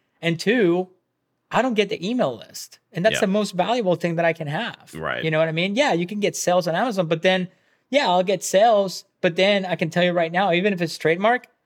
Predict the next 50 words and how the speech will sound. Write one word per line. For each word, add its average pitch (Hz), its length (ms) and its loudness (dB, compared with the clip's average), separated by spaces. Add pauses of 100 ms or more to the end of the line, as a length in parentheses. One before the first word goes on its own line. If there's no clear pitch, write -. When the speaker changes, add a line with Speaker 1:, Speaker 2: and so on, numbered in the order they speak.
(160)
Speaker 1:
like, 160 280 0
ten 214 240 0
Chinese 208 340 0
companies 180 420 0
are 165 60 -2
gonna 156 140 -2
come 170 180 -2
out 170 180 0
and 143 120 -4
copy 151 420 0
everything 147 360 0
and 139 100 -8
put 143 100 0
a 135 40 -2
different 160 340 -2
name 131 200 -4
on 123 120 -4
it. 127 100 -8
Then 151 100 -2
I 170 60 0
have 180 180 0
to 160 60 -14
deal 156 280 0
with 165 100 2
all 147 80 2
the 139 80 -4
trademark 135 420 -8
stuff. 120 420 -12
Speaker 2:
Right. 71 420 -4
Speaker 1:
And 151 140 -2
then 165 200 0
half 196 240 0
of 220 80 4
them 180 100 -2
won't 165 140 -2
be 160 80 -4
taken 143 320 -4
down. 139 200 -4
And 143 100 -4
it's 147 200 -8
like, 156 300 2
uh, 151 320 2
what 156 140 0
is 160 100 -4
it? 139 80 -4
Like 135 160 -2
a, 135 160 -8 (100)
uh, 135 260 -4 (440)
that, 139 240 -6 (140)
uh, - 40 -20